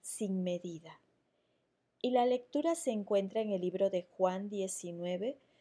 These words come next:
versículo del diecisiete al dieciocho. Y él, cargando su cruz, salió al lugar llamado de la Calavera, y allí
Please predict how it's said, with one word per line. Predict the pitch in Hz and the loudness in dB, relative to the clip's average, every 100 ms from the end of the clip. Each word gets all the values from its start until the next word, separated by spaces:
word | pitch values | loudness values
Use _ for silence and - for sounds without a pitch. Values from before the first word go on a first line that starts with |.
| _ _ | _ _
versículo | 214 208 202 - - 240 254 254 247 | 0 0 0 -6 -6 -6 -2 0 0
del | 220 190 | 0 -2
diecisiete | 185 180 185 - - 190 185 185 | -2 -4 -4 -10 -8 -2 0 0
al | 185 175 | -4 -4
dieciocho. | 170 170 - 165 160 - - - _ _ _ _ _ _ _ _ | -6 -6 -8 -10 -10 -12 -18 -20 _ _ _ _ _ _ _ _
Y | 247 220 208 | -2 4 6
él, | 196 185 190 _ _ _ | 6 2 -6 _ _ _
cargando | - 220 214 233 254 262 262 | -4 -2 0 0 0 2 2
su | 254 - 202 | 2 -4 -8
cruz, | - 226 262 311 - _ _ _ | 0 2 2 -2 -10 _ _ _
salió | - - 214 208 214 226 | -8 -2 0 2 2 4
al | 247 233 | 2 2
lugar | 214 202 196 214 226 _ _ - | 0 2 0 -2 -6 _ _ -6
llamado | 196 196 190 196 214 247 262 - _ _ | -2 0 -2 -2 -2 0 0 -2 _ _
de | 175 196 | -2 0
la | 190 185 | 0 -4
Calavera, | - 180 170 170 165 156 - _ _ _ _ _ _ | -8 -8 -8 -6 -8 -8 -14 _ _ _ _ _ _
y | 190 190 | 0 2
allí | 180 180 190 233 | 0 -4 -6 -6